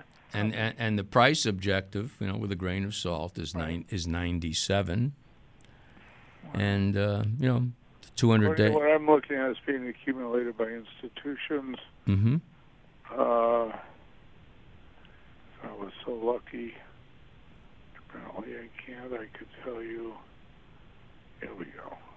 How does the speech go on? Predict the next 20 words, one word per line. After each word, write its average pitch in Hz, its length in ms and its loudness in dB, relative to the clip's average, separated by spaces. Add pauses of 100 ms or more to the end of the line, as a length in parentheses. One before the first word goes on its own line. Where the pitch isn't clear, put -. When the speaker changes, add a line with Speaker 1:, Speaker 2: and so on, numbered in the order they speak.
(800)
Speaker 3:
Uh, 143 260 10
Janus 147 460 4
Henderson 151 680 0
forty 143 400 10
has 131 140 -2 (140)
three 139 140 -6
percent 127 480 -12
of 117 80 2
their 113 120 2 (120)
fund 127 200 -2
in 127 140 2
this 127 220 -4
thing. 120 240 -6
J 120 140 2
P 117 180 -8
Morgan 117 420 -2
Large 117 260 -4 (140)
Cap 117 200 -2 (100)
has 107 140 0 (180)
three. 117 280 -4